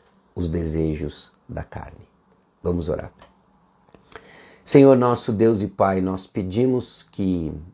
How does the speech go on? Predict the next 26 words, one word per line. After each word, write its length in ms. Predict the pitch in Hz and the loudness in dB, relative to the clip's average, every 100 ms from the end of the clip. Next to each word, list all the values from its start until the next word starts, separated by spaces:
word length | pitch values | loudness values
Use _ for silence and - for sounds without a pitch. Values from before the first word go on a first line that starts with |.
| _ - | _ -6
nossos 400 | 101 107 104 90 | -2 0 0 0
olhos 280 | 107 120 98 | 2 2 -2
sejam 340 | - 95 98 90 | -2 -2 -2 -4
abertos, 800 | 87 92 90 - 90 - - - - _ _ _ _ _ _ _ _ - - _ | -2 -2 -2 -4 -12 -16 -18 -20 -20 _ _ _ _ _ _ _ _ -20 -20 _
que 180 | - 92 | 0 2
experimentemos, 1120 | 95 - 98 98 92 87 - 110 101 92 85 | 2 2 2 2 0 0 4 4 4 0 -4
ó 100 | 85 | -4
Deus, 720 | 85 92 92 92 - - - - - | -2 -2 0 -2 -6 -10 -12 -16 -8
em 120 | 92 | -6
resposta 760 | 90 87 - - 113 113 - | -4 -4 -4 4 4 4 -4
à 40 | 82 | -10
pregação 600 | - 90 90 - - 95 | -4 -4 -4 -8 -6 -4
da 100 | 92 | -4
palavra, 760 | 87 82 82 87 85 78 78 - _ _ _ _ - _ _ - | -4 -2 0 0 -2 -6 -14 -16 _ _ _ _ -20 _ _ -8
a 60 | |
leitura 560 | 87 90 82 - 107 101 | -4 -2 -2 -2 0 0
da 120 | 87 | -2
palavra, 680 | - 80 80 82 78 73 - _ _ _ _ _ _ _ | -4 -4 -2 -2 -4 -10 -14 _ _ _ _ _ _ _
a 80 | - | -8
transformação 920 | - 107 113 - 110 101 95 98 101 101 | 0 2 2 0 0 0 0 -4 -4 -4
operada 480 | 98 87 87 87 | -4 -4 -4 -4
apenas 380 | 85 - 92 92 | -6 -6 -6 -6
pelo 240 | - 85 82 | -6 -6 -6
Teu 160 | 85 | -8
Santo 340 | - 107 95 82 | -8 -12 -10 -10
Espírito, 680 | - - 85 80 73 78 | -10 -8 -6 -6 -8 -14